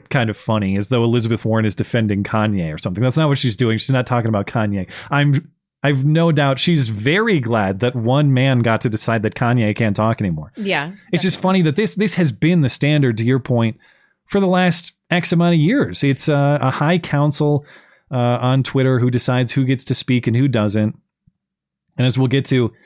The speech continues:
Speaker 1: it's not just, uh, it's not as simple as the management of their own property. They have all sorts of government assistance, government, uh, interests whispering in their ears about how to do this. So it's much more complicated than just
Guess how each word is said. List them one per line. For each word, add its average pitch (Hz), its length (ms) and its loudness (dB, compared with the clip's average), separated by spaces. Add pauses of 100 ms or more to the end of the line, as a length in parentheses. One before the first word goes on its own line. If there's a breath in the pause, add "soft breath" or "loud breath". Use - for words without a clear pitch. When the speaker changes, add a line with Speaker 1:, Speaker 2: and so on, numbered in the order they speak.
(160 soft breath)
Speaker 1:
it's - 100 -4
not 151 200 0
just, 135 340 0
uh, 117 400 2
it's 135 140 -2
not 160 140 2
as 135 100 2
simple 139 440 2
as 107 180 0
the 120 100 0
management 113 460 0
of 95 80 -4
their 104 180 0
own 95 100 0
property. 127 540 0 (240 loud breath)
They 139 100 2
have 135 160 2
all 135 160 0
sorts 131 400 0
of 110 180 -2 (140)
government 120 460 2
assistance, 101 600 -4 (760)
government, 123 580 0
uh, 113 180 0
interests 135 440 0
whispering 127 420 0
in 117 80 2
their 110 140 2
ears 131 260 2
about 107 200 -2
how 117 80 0
to 107 100 0
do 135 200 2
this. 98 220 0
So 107 160 -2
it's 101 220 -2
much 131 180 0
more 113 140 -2
complicated 101 640 -2
than 98 160 -4
just 95 320 -4